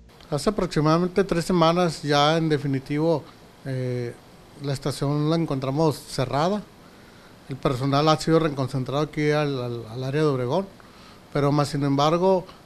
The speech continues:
el, el personal que estaba asignado en, en esta estación, eh,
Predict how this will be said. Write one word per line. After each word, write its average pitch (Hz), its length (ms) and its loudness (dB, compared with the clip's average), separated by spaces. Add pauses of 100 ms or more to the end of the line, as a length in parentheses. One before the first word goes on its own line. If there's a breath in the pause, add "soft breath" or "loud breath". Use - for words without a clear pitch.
(120)
el, 139 420 -2
el 139 120 -8
personal 143 520 -2
que - 80 -4
estaba 170 360 4
asignado 160 600 0 (600 loud breath)
en, 127 340 -4 (320)
en 135 80 -4
esta 135 180 -2
estación, 165 480 0 (920 loud breath)
eh, 127 280 -6